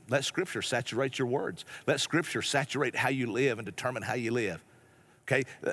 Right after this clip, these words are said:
wh-, let Scripture determine the, your conduct, your love, your faith, your purity, your words. Stay in the Word. And then he, he, he says, uh, he, he tells Timothy not to neglect your spiritual gift. In other words, he says, "Timothy,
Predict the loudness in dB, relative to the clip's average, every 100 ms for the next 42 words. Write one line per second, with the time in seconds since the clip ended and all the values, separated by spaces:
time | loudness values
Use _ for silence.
0 | -2 -2 0 0 0 2 4 4 2 2
1 | 2 0 0 2 2 2 -2 -10 -20 -6
2 | -2 0 0 0 2 4 4 -2 0 2
3 | 4 6 4 2 -2 -6 2 2 2 -4
4 | -10 -14 -20 0 2 2 2 6 6 6
5 | 2 -4 -4 -12 0 2 4 4 2 -2
6 | -4 -6 -6 -10 -20 _ -8 0 4 6
7 | 6 4 6 4 4 0 -4 -2 4 6
8 | 4 4 2 4 2 4 4 2 -2 -14
9 | 2 4 4 2 -6 -8 -8 -2 0 2
10 | 4 4 4 4 2 2 0 -2 -4 2
11 | 2 2 2 2 2 2 2 2 -2 -4
12 | -4 -2 -2 -2 -4 -8 -8 -10 -10 -12
13 | -16 -20 -12 0 2 4 4 2 -2 -2
14 | -4 0 0 0 -2